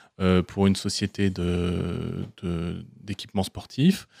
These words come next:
Euh, on a une cadre administratif, on a une cadre juridique. Donc les gens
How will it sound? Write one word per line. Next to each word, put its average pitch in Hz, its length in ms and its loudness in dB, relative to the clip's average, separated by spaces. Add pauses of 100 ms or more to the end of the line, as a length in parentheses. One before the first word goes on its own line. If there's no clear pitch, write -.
(640)
Euh, 101 540 8
on 101 180 2
a 98 220 6
une 95 100 2
cadre 95 220 -4
administratif, 92 800 -2
on 101 100 0
a - 20 2
une 92 80 2
cadre 92 220 -2
juridique. 101 560 0
Donc 117 180 -2
les - 100 0
gens 147 360 2